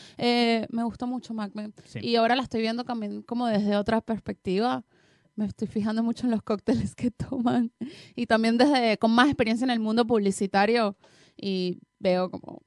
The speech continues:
Speaker 1: nada ha cambiado. Así que si nunca, nunca, nunca vieron Mad Men, véanla. <laughs>
Speaker 2: Bien. Eh, quiero hacerte una,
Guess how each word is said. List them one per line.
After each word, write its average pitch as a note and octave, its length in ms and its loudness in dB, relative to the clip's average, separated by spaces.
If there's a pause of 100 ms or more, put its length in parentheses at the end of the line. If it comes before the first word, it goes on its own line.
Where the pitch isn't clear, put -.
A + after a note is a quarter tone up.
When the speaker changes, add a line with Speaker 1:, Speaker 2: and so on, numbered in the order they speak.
(280)
Speaker 1:
nada F#3+ 320 -2
ha F#3+ 60 -6
cambiado. F#3+ 340 -6
Así G3+ 180 -8
que A#3 140 -2
si A#3 180 -2
nunca, C#4 460 8
nunca, C4+ 260 0
nunca C4 220 -4
vieron A#3+ 240 -2
Mad A#3 160 -2
Men, A#3 320 -6 (300)
véanla. D#2+ 400 -6 (120)
<laughs> - 560 -4
Speaker 2:
Bien. C#3+ 200 0 (300)
Eh, C#3+ 640 0
quiero A3+ 160 -2
hacerte A3 240 0
una, D3 560 -4